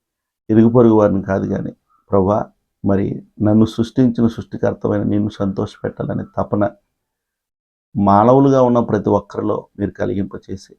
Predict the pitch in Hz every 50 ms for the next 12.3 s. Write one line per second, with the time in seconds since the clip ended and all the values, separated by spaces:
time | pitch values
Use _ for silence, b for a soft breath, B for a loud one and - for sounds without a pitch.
0 | _ _ _ _ _ _ _ _ - 90 92 95 101 - - - 123 117 - -
1 | 120 117 117 107 107 104 98 - 104 101 101 104 117 139 - _ _ _ _ _
2 | _ _ - 101 101 101 104 101 98 98 98 95 95 - - - 117 110 110 104
3 | 101 98 98 101 98 101 98 98 92 92 - - - 95 95 - - _ _ _
4 | _ _ _ _ _ _ _ _ _ _ - 98 107 117 127 127 127 - - 110
5 | 104 - 117 131 131 123 120 - - 110 107 110 107 104 101 98 98 - - 98
6 | 98 101 - - 95 95 98 107 104 98 - - 98 101 95 92 - - - 98
7 | - - 101 - 95 95 95 92 - - 98 92 92 90 90 - - - _ _
8 | _ 95 95 95 95 95 95 101 110 107 - - 117 117 110 107 104 - _ _
9 | _ _ _ _ _ _ _ _ - 107 - 101 113 117 113 95 110 104 104 98
10 | 98 - - - 107 98 - 101 92 - - - _ _ _ _ - 98 92 95
11 | 95 95 98 98 98 - - 104 104 104 110 98 98 101 95 95 92 92 95 92
12 | 95 90 90 92 -